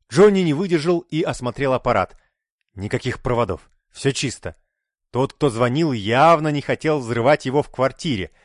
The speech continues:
Немного подождав, Джонни всё же поднял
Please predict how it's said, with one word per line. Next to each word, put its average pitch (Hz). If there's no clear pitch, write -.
Немного 101
подождав, 92
Джонни 123
всё 110
же 104
поднял 90